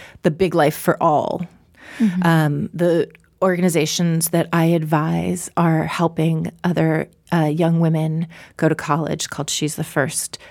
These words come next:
Speaker 1: helping young women be the first in their families to go to college. Also super important.
Speaker 2: Mm.
Speaker 1: It gives women strength and power and opportunity and gives them control over their lives.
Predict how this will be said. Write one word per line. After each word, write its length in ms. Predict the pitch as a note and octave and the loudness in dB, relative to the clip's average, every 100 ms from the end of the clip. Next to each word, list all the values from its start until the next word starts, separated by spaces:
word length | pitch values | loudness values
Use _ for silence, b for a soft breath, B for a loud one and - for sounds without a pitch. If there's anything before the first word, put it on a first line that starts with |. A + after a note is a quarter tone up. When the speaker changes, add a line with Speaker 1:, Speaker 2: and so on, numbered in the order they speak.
| B | B
Speaker 1:
helping 340 | D#3 D#3+ D#3+ | -2 0 0
young 160 | D#3 D#3 | 0 0
women 240 | D3+ D3+ | -2 -2
be 100 | D3+ | -2
the 80 | D#3 | -4
first 360 | D#3+ C#3 D3 E3 | -2 -4 -2 -2
in 60 | |
their 100 | D3+ | 0
families 400 | D3+ D3+ D#3 D3+ | 2 2 0 -2
to 100 | - | -2
go 80 | D3 | -2
to 60 | D3 | 0
college. 460 | D#3+ E3 - - - | -2 -2 -4 -8 -4
Also 340 | E3 D3 - - | -2 -2 -4 -8
super 380 | - - E3 D3+ | -4 -2 0 2
important. 540 | D3+ A#3 A3+ G#3 E3+ | 0 2 2 2 -2
Speaker 2:
Mm. 40 | - B B | -10 B B
Speaker 1:
It 200 | B - E3 | B -8 -2
gives 240 | E3 D#3+ | 0 2
women 260 | D#3+ D3+ D#3+ | 0 2 -2
strength 380 | - D3 - | -2 -2 -2
and 120 | D#3 D#3+ | -4 -2
power 360 | D#3 D3 D3+ | 0 2 2
and 100 | E3+ - | 2 0
opportunity 800 | D3+ D3+ - D#3+ D3+ D3 - - | 0 -2 -4 -2 -2 -2 -6 -2
and 100 | F3 | 2
gives 140 | E3 | 2
them 140 | E3 E3 | 0 -2
control 560 | F3 E3 - D#3 D3 | 0 0 2 4 4
over 160 | D#3+ D#3 | 4 2
their 160 | C#3+ D3 | 0 0
lives. 640 | C#3 - - - - | 0 -2 -6 -10 -12